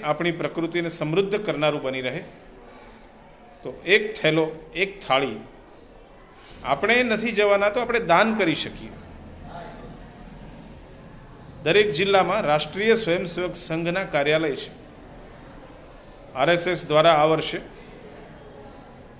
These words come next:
આ એક મોટું અભિયાન હાથમાં લીધું છે કે દરેક શ્રદ્ધાળુઓને આ પ્રકારે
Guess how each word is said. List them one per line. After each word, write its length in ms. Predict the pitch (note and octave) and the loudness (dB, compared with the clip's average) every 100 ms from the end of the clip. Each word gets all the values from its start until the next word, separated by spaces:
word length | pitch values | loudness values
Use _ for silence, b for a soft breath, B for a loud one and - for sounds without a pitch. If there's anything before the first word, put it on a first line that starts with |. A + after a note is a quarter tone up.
| - | -2
આ 160 | C3+ D#3 | 4 4
એક 200 | D#3+ D#3+ | 4 0
મોટું 280 | D#3 D#3 D3+ | -4 0 -2
અભિયાન 340 | C3 D3+ E3+ | 2 2 2
હાથમાં 400 | C#3+ C#3+ D#3 D#3+ | 2 0 2 0
લીધું 260 | D#3 C#3+ D#3+ | 2 0 -2
છે 140 | G3 - - - - - - - - - - - | -4 -12 -16 -16 -16 -16 -16 -18 -20 -20 -20 -18
કે 120 | - C#3+ | -10 -2
દરેક 300 | D3 F#3+ G3+ | 2 2 2
શ્રદ્ધાળુઓને 760 | - E3 D3 E3 E3+ E3 E3 A3 - - - - - - - - - - - - - - - - | -2 -2 2 4 4 4 2 -2 -8 -18 -20 -20 -20 -20 -20 -20 -20 -20 -20 -20 -20 -20 -20 -2
આ 160 | C3+ D#3+ | 2 2
પ્રકારે 460 | E3+ D#3 D#3 D#3+ | 2 2 4 4